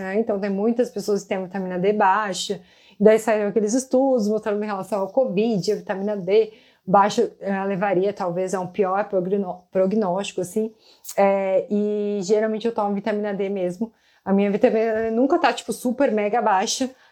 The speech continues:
é, mas eu costumo suplementar a vitamina D junto com algumas outras coisas, enfim, ah, e daí por isso que eu não fico tão preocupada em relação a essa coisa, e eu meço de vez em quando,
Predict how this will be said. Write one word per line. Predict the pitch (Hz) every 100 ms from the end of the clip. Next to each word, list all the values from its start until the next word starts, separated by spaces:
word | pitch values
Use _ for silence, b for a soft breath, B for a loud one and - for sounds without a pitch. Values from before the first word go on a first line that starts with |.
| b
é, | 202 202 202
mas | 208 208 196
eu | 202 214
costumo | - 240 - 226 220 220 214
suplementar | 208 202 233 214 208
a | 202
vitamina | 202 220 202 202
D | 175 185 196
junto | 180 180
com | 190
algumas | 180 185 175
outras | 180 180
coisas, | - 170 180 196 185
enfim, | 175 175 190 190 b b b
ah, | 185 185 185 180 180 175 175 - _ _
e | 185 180 180 180
daí | 170 196 180
por | 196
isso | 190
que | 208
eu |
não | 196
fico | 202 208
tão | - 202 196
preocupada | 214 208 214 190 202
em |
relação | 196 196 202 202 196
a | 196
essa | 185 202
coisa, | 196 180 175 180 180 B B -
e |
eu | 190 196 202
meço | 208 190 - 208
de |
vez | 190 190
em | 190
quando, | 180 175 180